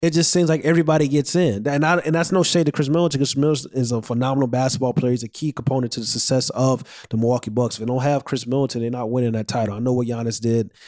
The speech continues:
in the closeout game and stuff like that, but, like, the simple matter of the fact that, like, Chris Middleton has been their closer for a very, very, very, very long time.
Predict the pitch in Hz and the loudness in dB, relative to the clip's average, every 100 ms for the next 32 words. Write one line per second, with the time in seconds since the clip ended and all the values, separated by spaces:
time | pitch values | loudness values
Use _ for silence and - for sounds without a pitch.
0 | - _ 117 113 - 117 110 107 104 107 | -20 _ 0 0 2 0 2 -2 0 0
1 | 107 104 113 107 104 113 107 104 104 101 | 0 -2 -4 -4 -6 -2 -2 -2 -4 -6
2 | - - - 156 - 123 127 123 110 110 | -10 -10 -2 0 0 0 2 2 2 0
3 | 120 107 - 107 107 101 139 120 117 127 | -4 -6 -6 -6 -6 -4 -2 -2 0 0
4 | 120 113 107 - _ _ - 101 127 131 | 0 -2 -4 -8 _ _ -6 -4 0 2
5 | 117 - 117 117 107 101 - 107 101 101 | 2 0 0 0 -2 -4 -2 -2 -2 -4
6 | 98 117 120 113 110 98 110 104 104 98 | -4 0 2 2 0 0 -2 0 0 -2
7 | 104 101 95 95 101 98 95 98 92 87 | -4 -4 -4 -6 -8 -6 -6 -6 -8 -8
8 | 104 95 | -10 -10